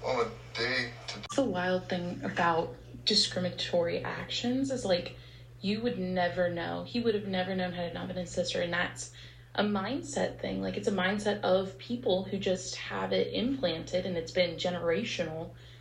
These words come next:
Speaker 2: that it's been in their brains. "Oh, I can talk about him because he's different."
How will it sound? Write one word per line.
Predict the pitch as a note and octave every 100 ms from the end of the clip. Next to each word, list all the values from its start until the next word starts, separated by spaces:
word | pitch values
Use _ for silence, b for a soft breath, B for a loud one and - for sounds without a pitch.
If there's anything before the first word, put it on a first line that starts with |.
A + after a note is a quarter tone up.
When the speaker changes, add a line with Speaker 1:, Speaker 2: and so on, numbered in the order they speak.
| B
Speaker 2:
that | G3 F3 E3 - -
it's | G3 -
been | G3+ F#3+ F#3 F3 F3
in | F#3+ F#3+
their | F3+ E3+
brains. | E3+ G#3 G3
"Oh, | - G#3+
I | F#3
can | -
talk | F#3+ F#3
about | G3+ F3
him | E3 D#3+
because | F3 E3+
he's | F3+ -
different." | F3+ - F3+